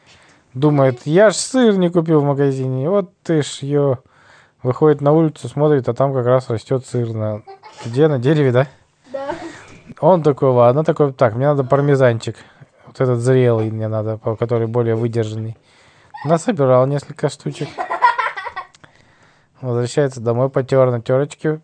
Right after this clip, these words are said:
Speaker 1: п-, пере-, помидоры пере-, измельчил тоже, посыпал базиликом, посолил, поперчил, э,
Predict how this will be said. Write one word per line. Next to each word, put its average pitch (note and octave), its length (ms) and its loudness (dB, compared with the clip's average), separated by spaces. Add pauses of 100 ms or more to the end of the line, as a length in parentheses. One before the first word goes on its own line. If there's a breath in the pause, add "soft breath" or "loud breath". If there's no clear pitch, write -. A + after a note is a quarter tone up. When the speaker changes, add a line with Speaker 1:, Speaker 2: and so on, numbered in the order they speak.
(140)
Speaker 1:
п-, B2+ 80 -8
пере-, C3 460 -2 (520)
помидоры C3+ 560 2 (180)
пере-, A#2 520 -4 (480)
измельчил A#2 720 -6
тоже, D3 340 -2 (760 soft breath)
посыпал B2+ 420 -4
базиликом, A2+ 760 -6 (960)
посолил, D3+ 580 -6
поперчил, C#3+ 640 -12 (760)
э, A2+ 360 -4